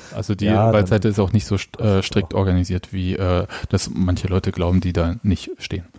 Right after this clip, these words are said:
Speaker 1: Ja, also da, äh, gibt ja auch auf der Waldseite,
Speaker 2: Ja,
Speaker 1: äh,
Speaker 2: weiß
Speaker 1: der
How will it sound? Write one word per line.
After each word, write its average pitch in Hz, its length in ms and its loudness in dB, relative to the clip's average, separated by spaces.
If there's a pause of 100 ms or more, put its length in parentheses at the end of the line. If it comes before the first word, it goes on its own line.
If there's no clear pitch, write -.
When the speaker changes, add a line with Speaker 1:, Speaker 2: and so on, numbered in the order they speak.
(400)
Speaker 1:
Ja, 92 220 0
also 95 220 2
da, 104 220 2
äh, 107 340 -6
gibt - 180 -6
ja 101 60 2
auch 95 100 -2
auf 104 80 -8
der 101 120 0
Waldseite, 110 520 4
Speaker 2:
Ja, 107 80 2
Speaker 1:
äh, 101 60 4
Speaker 2:
weiß 101 80 4
Speaker 1:
der 104 80 6